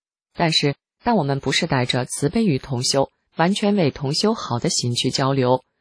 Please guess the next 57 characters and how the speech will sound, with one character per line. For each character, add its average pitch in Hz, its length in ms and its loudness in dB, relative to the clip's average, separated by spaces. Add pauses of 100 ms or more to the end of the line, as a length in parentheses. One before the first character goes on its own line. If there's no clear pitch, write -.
(140)
而 165 160 2
是 147 160 0
带 135 220 0
着 127 180 0
对 139 140 -2
同 131 220 -4
修 165 200 0
的 139 120 0
情， 135 400 0 (300)
带 165 160 0
着 151 120 -2
改 127 180 -2
变 147 240 0
同 120 220 -6
修 131 160 -2
的 127 100 -2
心 135 240 -2
去 123 140 -4
交 139 180 -2
流 127 180 0
时， 127 300 0 (220)
就 - 160 0
容 139 200 0
易 143 80 -2
把 131 140 2
这 143 120 -2
种 127 180 -2
交 147 220 0
流 131 320 2
变 135 180 0
成 123 200 -2
了 131 100 0
指 120 220 0
责 156 200 2
同 113 220 -4
修 120 180 -2
的 120 140 -2
交 131 220 -2
流。 123 280 0 (680)
特 208 100 0
别 185 120 4
是 175 140 2
看 151 200 -2
到 147 100 2
A 156 180 2
同 127 220 -4
修 135 320 0
对 131 140 0
自 139 160 -2
己 123 160 -4
的 127 100 0
问 135 220 0
题 117 260 -4
并 131 220 -2
不 127 120 -4
重 127 280 -2
视， - 240 0